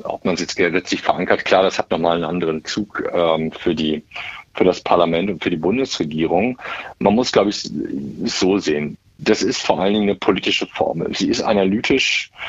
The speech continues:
nicht unbedingt super, aber sie ist politisch halt sehr wirksam, weil sie so unheimlich griffig ist.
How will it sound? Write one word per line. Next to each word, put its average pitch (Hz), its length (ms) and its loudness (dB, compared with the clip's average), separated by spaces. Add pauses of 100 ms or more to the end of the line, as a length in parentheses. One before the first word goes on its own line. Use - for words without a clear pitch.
(320)
nicht 107 300 4
unbedingt 101 500 2
super, 156 560 0
aber 113 240 2
sie 101 100 -2
ist 104 200 -6
politisch - 420 -2
halt 92 160 0
sehr 90 160 0
wirksam, 95 320 0
weil 87 160 2
sie 90 80 -4
so 80 80 -4
unheimlich 87 440 -4
griffig - 440 -6
ist. - 300 -10